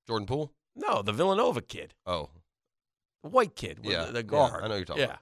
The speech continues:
Speaker 1: about.
Speaker 2: Anyway.
Speaker 1: DiVincenzo.
Speaker 2: Yeah. But, uh, uh, the Bucks don't f-,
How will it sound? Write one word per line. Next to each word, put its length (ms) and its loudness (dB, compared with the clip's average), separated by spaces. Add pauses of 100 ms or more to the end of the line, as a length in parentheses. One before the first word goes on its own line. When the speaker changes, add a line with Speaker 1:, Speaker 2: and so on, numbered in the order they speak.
(260)
Speaker 1:
about. 200 -16 (160)
Speaker 2:
Anyway. 320 -4 (180)
Speaker 1:
DiVincenzo. 440 -2 (420)
Speaker 2:
Yeah. 200 2 (1400)
But, 300 8
uh, 440 8 (200)
uh, 460 8 (640)
the 80 -4
Bucks 400 4
don't 240 2
f-, 180 -12